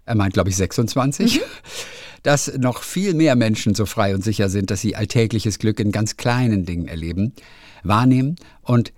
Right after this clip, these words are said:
Speaker 1: genießen können, so wie ich.
Speaker 2: Schön.
Speaker 1: Für diese Winterszeit. Tausend Dank. Danke, dass ihr geschrieben habt. Bitte schickt uns eure Geschichten, die einfach geteilt werden müssen. Wir freuen uns alle darüber.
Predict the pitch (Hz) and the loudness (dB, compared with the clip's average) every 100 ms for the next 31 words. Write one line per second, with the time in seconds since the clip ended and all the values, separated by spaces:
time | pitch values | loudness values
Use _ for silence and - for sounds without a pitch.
0 | - 120 107 98 98 - 87 90 - - | 0 4 6 4 0 0 0 -2 -4 -20
1 | 101 98 92 90 - - 92 98 98 - | -6 2 2 2 -4 -20 -4 0 0 -2
2 | - 67 64 - - - _ _ _ _ | -10 -10 -10 -14 -18 -20 _ _ _ _
3 | _ _ - - - - 220 180 - 107 | _ _ -20 -12 -10 -4 2 2 2 0
4 | - - - - 71 - - 170 190 170 | -4 -6 -8 -8 -8 -12 -4 0 0 0
5 | 165 104 - - 135 160 165 156 147 139 | -2 -2 -6 -12 -4 -2 0 0 0 0
6 | 131 - 190 160 147 - 135 165 - 104 | 0 0 -2 0 -2 -4 0 0 2 -2
7 | - - - - - 135 123 - 139 139 | -4 -14 -4 -4 0 -2 -2 2 4 6
8 | 127 120 - - - - 135 - - 113 | 2 -2 -8 -8 -4 0 0 -2 -2 0
9 | 104 - - - _ 117 110 107 - 123 | 0 -4 -20 -20 _ -6 -4 -4 -2 0
10 | 135 - - - 120 117 104 98 82 85 | 0 -4 -6 -4 -2 -2 -2 -4 -2 -4
11 | - 110 147 160 131 120 - _ 113 104 | -4 2 2 4 0 0 -2 _ -6 -6
12 | - - 120 117 - 135 117 95 98 120 | -4 2 2 2 0 0 0 -2 -4 -6